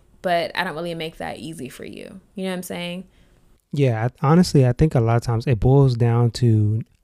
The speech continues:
Speaker 2: like, not communicating, like, "Hey, I noticed this happened." Like, "Hey, I noticed that there's something spilled on the counter. You know, what happened?" So then you don't already start formulating it,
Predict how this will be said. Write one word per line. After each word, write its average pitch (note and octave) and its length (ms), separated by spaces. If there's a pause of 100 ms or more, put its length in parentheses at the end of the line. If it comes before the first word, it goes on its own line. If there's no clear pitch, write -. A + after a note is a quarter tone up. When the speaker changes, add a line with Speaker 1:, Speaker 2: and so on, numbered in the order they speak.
(140)
Speaker 2:
like, G#2 260 (720)
not C#3 280
communicating, D#3 920 (920)
like, A#2 180
"Hey, A2+ 520 (460)
I B2+ 180
noticed D3 440
this C3+ 220 (100)
happened." G2+ 680 (120)
Like, A2+ 160
"Hey, B2+ 320
I A#2 140
noticed C#3+ 400
that A2+ 260 (140)
there's B2 240
something B2 400
spilled A#2+ 560 (160)
on A2+ 120
the A2 80
counter. G#2 520 (340)
You B2+ 80
know, G2+ 320 (360)
what C3+ 180
happened?" A#2 540 (180)
So C#3 160
then C3 340 (300)
you D3+ 100
don't D#3+ 140
already C#3+ 280
start B2 300
formulating B2+ 540
it, G2 180